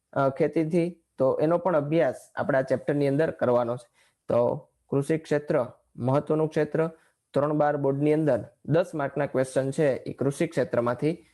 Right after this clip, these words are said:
પૂછાય છે. ચાલો, ત્યારબાદ નવ નંબરનું આપણું ચેપ્ટર એટલે કે વિદેશ વેપાર. દરેક વસ્તુ ભારત દેશની અંદર તો બનતી નથી, એટલા માટે ભારત દેશે વિદેશ વેપાર કરવો પણ જરૂરી બનતો હોય છે. આ જ રીતે વિશ્વના જે પણ દેશ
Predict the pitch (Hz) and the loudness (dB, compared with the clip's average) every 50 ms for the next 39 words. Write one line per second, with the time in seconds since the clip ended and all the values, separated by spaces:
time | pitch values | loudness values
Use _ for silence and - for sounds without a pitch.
0 | _ _ _ - 123 123 - 127 117 110 135 120 - - _ _ _ _ _ _ | _ _ _ -4 -4 0 0 0 0 0 -4 -8 -16 -16 _ _ _ _ _ _
1 | _ _ _ _ _ - 127 127 123 120 - 165 165 170 180 175 180 180 175 165 | _ _ _ _ _ -2 0 0 0 0 0 0 0 0 2 2 2 2 2 0
2 | 143 139 147 175 190 180 180 175 175 170 170 170 156 143 139 156 151 151 151 - | 2 2 2 2 2 0 0 2 2 0 2 2 -2 -2 -2 -2 -4 -4 -4 -2
3 | _ 170 156 156 - - 175 139 127 - - - _ - 127 131 139 143 - - | _ -2 -2 -2 0 0 0 0 0 -4 -12 -18 _ -6 -4 -2 -2 0 0 0
4 | 165 151 127 120 131 131 143 165 170 165 165 123 107 113 110 - 117 107 - - | 0 0 0 0 0 2 2 2 0 0 -2 -4 -4 -4 -2 -2 -4 -4 -4 -6
5 | _ _ _ _ _ _ _ _ _ _ _ _ _ _ _ _ - 151 165 175 | _ _ _ _ _ _ _ _ _ _ _ _ _ _ _ _ 0 2 2 2
6 | 208 208 - 175 185 180 185 - 190 185 165 151 139 143 160 156 151 170 170 170 | 0 -2 -2 -4 -4 -4 0 2 2 2 2 2 0 0 -2 0 0 -2 -2 0
7 | - 175 175 170 165 170 160 170 170 156 143 143 147 147 185 180 175 170 170 - | -2 0 0 2 0 0 0 0 0 0 0 -2 0 0 0 2 2 0 0 0
8 | 180 175 180 - _ _ _ _ - - 170 - 156 156 160 156 - 165 147 123 | -2 -2 -2 -8 _ _ _ _ -6 -6 -2 0 0 0 0 0 0 -2 0 0
9 | 127 131 147 147 147 156 170 170 165 156 123 117 127 - _ _ - 120 123 139 | 0 0 0 0 0 0 0 0 0 -2 -4 -4 -6 -10 _ _ -6 -2 -2 0
10 | 143 175 185 185 - 147 139 - - 143 147 147 - 139 131 143 151 156 147 170 | 2 2 0 0 -2 -4 -4 -2 -2 -2 -2 -2 -4 -2 0 0 0 0 0 0
11 | 160 139 120 135 135 139 156 156 156 135 123 117 113 98 - 113 117 110 110 - | -2 -2 -2 -2 0 0 0 0 0 0 0 -2 -2 -2 0 2 2 2 0 -2
12 | - _ _ _ _ _ - - 143 160 156 175 175 190 185 160 123 107 - _ | -12 _ _ _ _ _ -4 -2 -2 -2 0 -2 -4 -2 0 -2 -2 -2 -6 _
13 | _ _ _ _ _ - 139 139 - 156 160 160 156 151 143 147 156 156 - 190 | _ _ _ _ _ -2 -2 -2 0 0 2 2 2 2 2 0 -2 0 0 -4
14 | 185 170 160 160 160 | -2 2 2 2 2